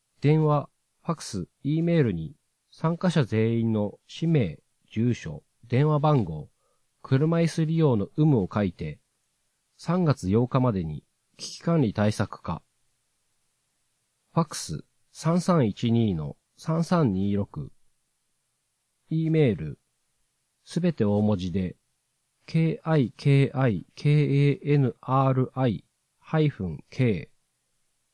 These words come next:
ーアットマークシーアイティーワイドットエスユージーアイエヌエーエムアイドットエルジードットジェーピー。なお、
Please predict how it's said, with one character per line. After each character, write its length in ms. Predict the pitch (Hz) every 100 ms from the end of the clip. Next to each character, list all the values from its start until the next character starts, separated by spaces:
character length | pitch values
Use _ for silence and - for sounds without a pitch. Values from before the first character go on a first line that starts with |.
| _
ー 80 | -
ア 40 |
ッ 40 | 113 -
ト 80 |
マ 160 | 147 156
ー 40 | 151
ク 320 | - 160 - _ _ _ _
シ 460 | - - 156 151 -
ー 80 | 160
ア 60 |
イ 120 | 160 -
テ 120 | -
ィ 120 | 117 113
ー 40 |
ワ 160 | 117 117
イ 160 | 87 - _ -
ド 120 | 104
ッ 40 | - -
ト 240 | 117 - _ _ _
エ 80 | 107
ス 240 | 104 - 170
ユ 240 | 170 170
ー 80 | 151
ジ 320 | 147 156 -
ー 60 | -
ア 60 | 147
イ 160 | 110
エ 140 | - 113
ヌ 200 | 123 117
エ 240 | 147 147 -
ー 80 | 101
エ 40 |
ム 180 | 104 98
ア 160 | 117 117
イ 160 | 92 _ _ _
ド 120 | 107
ッ 60 | - _
ト 240 | 135 123 _ _
エ 120 | - 117
ル 160 | 143
ジ 320 | 143 165 117
ー 80 | -
ド 100 | 104
ッ 40 | - _
ト 240 | - 131 -
ジ 100 | 120
ェ 80 | 120
ー 20 | 117
ピ 340 | - 95 - _ _ _ _ _ _ _ _ _ _ _ _
ー。 40 | 160
な 100 | 165
お、 200 | 123